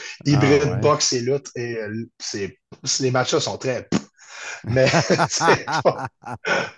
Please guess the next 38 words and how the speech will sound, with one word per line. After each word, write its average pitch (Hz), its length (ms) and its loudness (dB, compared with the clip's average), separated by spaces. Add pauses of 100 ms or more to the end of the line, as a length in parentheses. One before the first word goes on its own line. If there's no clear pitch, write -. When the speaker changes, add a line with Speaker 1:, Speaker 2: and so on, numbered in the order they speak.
Speaker 1:
pas 165 160 4
Speaker 2:
Ceux 202 100 10
Speaker 1:
la, - 80 8
Speaker 2:
qui 220 60 6
ont - 100 6
pas 190 140 8
Speaker 1:
la, 165 60 4
Speaker 2:
vu 175 140 4
le 151 60 -2
geste, 160 400 4
Speaker 1:
la 156 100 4
Speaker 2:
le - 20 -2
pouce 175 300 2
est - 100 -4
en 143 160 0
bas. 131 300 -2
<laughs> 160 320 -6 (560)
Speaker 1:
Ouais, 175 320 6 (400)
la, 139 260 4
l'aspect, 143 720 -2
euh, 107 240 -14 (520)
tu - 80 -18
sais, 147 40 -4
là, 143 100 2
l'aspect - 380 -2
spectacle - 640 -6
était 120 260 -10
là. 117 300 -8
Je 120 140 -8
veux 110 60 -8
dire, 117 180 -6
tu - 80 -6
sais, 127 60 -2
c'est 113 180 -2
comme 120 220 -4
tu 113 140 -10 (140)
dis, 120 240 -4
euh, 107 140 -6